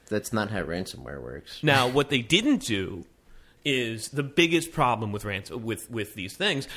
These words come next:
Speaker 2: They didn't enclose a call to action to actually pay them. So they're full of B S.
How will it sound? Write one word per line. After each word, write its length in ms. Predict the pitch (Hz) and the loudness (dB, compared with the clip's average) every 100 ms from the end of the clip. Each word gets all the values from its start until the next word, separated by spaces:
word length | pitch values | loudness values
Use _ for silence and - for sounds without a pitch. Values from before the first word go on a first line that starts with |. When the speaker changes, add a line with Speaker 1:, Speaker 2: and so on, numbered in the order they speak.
| - | 4
Speaker 2:
They 120 | 196 | 4
didn't 220 | 214 254 | 4 0
enclose 500 | 190 180 180 165 - | 0 0 4 4 4
a 60 | 147 | -4
call 260 | - 143 | 2 2
to 180 | 147 143 | 2 0
action 380 | 147 143 - 101 | 0 0 -2 -2
to 100 | 110 | -2
actually 360 | 110 107 104 110 | -4 -4 -8 -8
pay 220 | - 147 | -6 -6
them. 320 | 117 73 101 _ _ _ _ | -6 -10 -14 _ _ _ _
So 280 | - 139 120 | 0 2 4
they're 180 | 120 110 | 2 0
full 340 | - - 147 | -4 -2 0
of 240 | 123 107 - | 0 -4 -2
B 240 | 131 117 | 0 2
S. 340 | 110 - - | 0 -2 -10